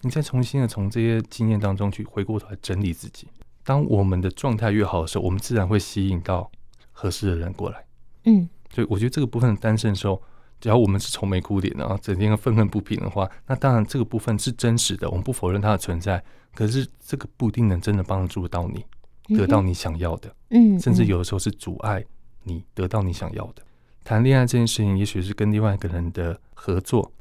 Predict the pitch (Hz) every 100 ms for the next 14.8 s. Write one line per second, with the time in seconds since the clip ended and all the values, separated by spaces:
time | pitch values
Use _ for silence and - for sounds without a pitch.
0 | - - 113 95 92 - 107 - 87 101
1 | 87 - 85 - - 98 98 95 87 90
2 | 82 87 - 104 92 87 - 98 - 87
3 | - - - - - _ _ _ _ _
4 | _ _ - 214 196 196 208 220 - 190
5 | 170 160 160 170 156 165 185 180 175 165
6 | 175 202 180 190 180 240 277 - _ _
7 | - 175 - 160 - 165 170 175 160 -
8 | 233 247 190 _ _ _ - - 320 -
9 | 160 170 - 180 175 180 160 175 165 180
10 | 165 165 - - - - 180 - 170 -
11 | - 170 165 196 214 - 156 156 - 175
12 | - 156 175 170 196 185 - 156 156 180
13 | - - 185 185 226 247 196 160 - -
14 | 170 170 156 185 220 254 277